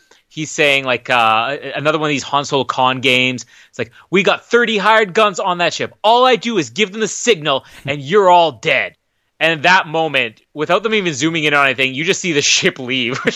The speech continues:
<laughs> Lando just abandoning them is awesome. Enfys Nest gets unmasked. We get that, to me, it still looks like a nine-year-old girl, <laughs> even though it's a grown woman.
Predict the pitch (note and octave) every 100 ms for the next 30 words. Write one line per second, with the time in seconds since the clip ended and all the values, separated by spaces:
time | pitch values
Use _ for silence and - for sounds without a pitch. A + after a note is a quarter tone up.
0 | C4 - - A#3+ - - D#3 D3 F3+ F#3+
1 | F#3 F#3 G3 D#3 D3+ D3 D3+ C#3+ B2 A#2+
2 | - A#2+ A#2 A#2 A#2 A2 - _ _ _
3 | _ F#3+ G#3+ A3 F3+ F#3 F#3 E3+ D3 D3+
4 | C#3+ C3 E3+ F3+ F3 - _ _ _ -
5 | C#3+ D#3+ C#3+ D3+ D3 D3+ E3+ C3+ B2+ D#3+
6 | E3 G3 G3 - - G#3 C#3+ - F3 D#3
7 | - D3+ C#3 C#3+ D#3 D3+ D3 C3+ A#2+ D3
8 | D#3 D#3 D3 F#3+ E3+ F3+ F3 C#3 C3 C3
9 | B2+ E3 F#3 F#3+ F3+